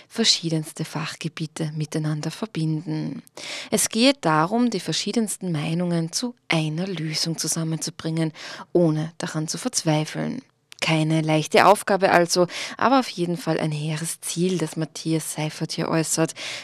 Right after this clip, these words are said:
Wir wünschen ihm natürlich eine schöne Zeit im Vorstand des afo Architekturforum Oberösterreich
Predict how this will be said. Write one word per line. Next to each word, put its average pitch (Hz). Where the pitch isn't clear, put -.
Wir 202
wünschen 269
ihm 202
natürlich 170
eine 160
schöne 160
Zeit -
im 180
Vorstand 180
des 170
afo 165
Architekturforum 165
Oberösterreich 156